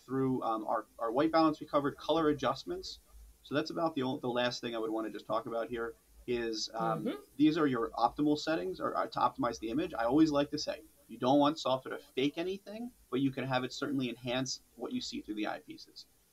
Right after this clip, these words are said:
Speaker 1: So I say that because you looking through the eyepieces can say, "Okay, this tissue looks, the color looks accurate.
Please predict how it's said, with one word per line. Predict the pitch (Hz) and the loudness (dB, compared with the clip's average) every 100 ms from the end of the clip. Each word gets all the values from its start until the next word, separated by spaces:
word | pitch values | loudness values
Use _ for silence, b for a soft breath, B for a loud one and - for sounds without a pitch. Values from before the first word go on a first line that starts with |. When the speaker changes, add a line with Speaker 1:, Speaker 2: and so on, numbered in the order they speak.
| - | -10
Speaker 1:
So | 110 | -8
I | |
say | 107 143 | -2 2
that | 147 143 | 4 4
because | 143 123 113 123 | 2 -4 -4 -2
you | 127 147 147 | 6 6 6
looking | 127 123 120 | 4 0 -6
through | 117 | -8
the | 113 | -2
eyepieces | 127 147 165 170 180 165 | 0 0 -4 -6 -6 -8
can | - 127 | -8 -6
say, | 131 | -2
"Okay, | 120 139 117 | -2 -2 -4
this | 110 113 | -6 -6
tissue | - 131 120 | -4 -4 -4
looks, | 110 135 - | -4 -4 -8
the | - | -16
color | - 135 127 | -4 0 0
looks | 123 135 | 0 0
accurate. | 160 185 196 185 | 0 0 -4 -4